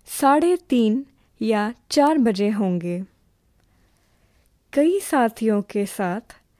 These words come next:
मैं झरबेरी के बेर तोड़-तोड़ कर खा रहा था कि गांव के पास से एक आदमी ने जोर से पुकारा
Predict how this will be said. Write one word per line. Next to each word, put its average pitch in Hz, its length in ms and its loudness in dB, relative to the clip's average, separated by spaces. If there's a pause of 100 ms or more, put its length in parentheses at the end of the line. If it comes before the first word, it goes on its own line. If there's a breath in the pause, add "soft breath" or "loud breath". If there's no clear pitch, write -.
(420 soft breath)
मैं 220 240 2
झरबेरी 302 720 0
के 269 260 -2
बेर 185 420 0 (680)
तोड़-तोड़ 285 640 2
कर 247 240 -2
खा 233 360 -8
रहा 208 360 -4
था 185 460 -8 (920)
कि 233 220 -4
गांव 233 420 0
के 285 240 -2
पास 214 340 -4
से 196 420 -6 (640 soft breath)
एक 240 200 0
आदमी 233 520 -2
ने 269 200 0
जोर 262 380 0
से - 180 -2
पुकारा 190 760 -6